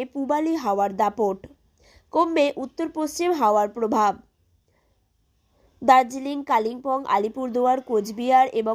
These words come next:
উত্তর দিনাজপুরে হালকা থেকে মাঝারি কুয়াশার দাপট থাকবে। কুয়াশার বেশি সম্ভাবনা রয়েছে কোচবিহারে। কলকাতা সহ দক্ষিণবঙ্গের জেলাগুলোতে কুয়াশার পূর্বাভাস দেওয়া হয়েছে, যা আপাতত পঁচিশে ডিসেম্বর পর্যন্ত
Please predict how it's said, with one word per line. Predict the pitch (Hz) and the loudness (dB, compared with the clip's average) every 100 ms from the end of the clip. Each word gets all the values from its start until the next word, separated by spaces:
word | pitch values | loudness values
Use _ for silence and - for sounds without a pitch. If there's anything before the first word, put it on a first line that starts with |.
| - | -4
উত্তর | 254 - 320 | -12 -8 -10
দিনাজপুরে | 269 320 339 349 320 240 233 | -4 -2 -2 -4 -4 -2 0
হালকা | 247 269 294 | 2 2 0
থেকে | 302 302 320 262 | -4 -4 -4 0
মাঝারি | 220 214 262 294 311 | 2 2 0 -2 0
কুয়াশার | 254 208 220 269 220 | 2 2 0 -2 2
দাপট | 220 226 320 - | 2 2 -4 -4
থাকবে। | 233 196 190 175 - _ _ _ _ - - - | -8 -4 -4 -4 -6 _ _ _ _ -20 -20 -2
কুয়াশার | 311 330 330 370 | 4 4 4 -2
বেশি | 269 254 262 320 | -2 -4 -4 -2
সম্ভাবনা | 285 233 247 277 277 | -2 -2 -2 -2 -2
রয়েছে | 269 269 427 | -2 -2 -2
কোচবিহারে। | 277 214 214 220 220 202 180 - _ _ _ _ - _ | 2 2 2 2 2 2 -2 -8 _ _ _ _ -20 _
কলকাতা | 311 302 349 392 | 2 4 2 0
সহ | 427 403 359 247 | 0 0 2 2
দক্ষিণবঙ্গের | 240 240 339 320 330 330 339 262 | 0 2 -2 0 0 0 -2 -2
জেলাগুলোতে | 240 214 226 254 311 294 233 208 | -2 0 0 0 0 0 0 -2
কুয়াশার | - 269 269 - 330 | -2 -2 -2 -2 -4
পূর্বাভাস | 330 226 214 240 302 294 | -2 0 0 0 -2 -2
দেওয়া | 202 196 | -2 0
হয়েছে, | 214 202 202 160 - _ - - _ | 0 0 0 -2 -4 _ -20 -20 _
যা | 208 220 269 226 | -2 2 2 2
আপাতত | 214 269 320 262 240 | -6 -6 -6 -4 -6
পঁচিশে | 247 233 277 269 320 | -6 -8 -8 -4 -2
ডিসেম্বর | 226 208 220 220 220 | -2 -4 -4 -2 -4
পর্যন্ত | 220 220 233 262 | -2 -4 -2 -2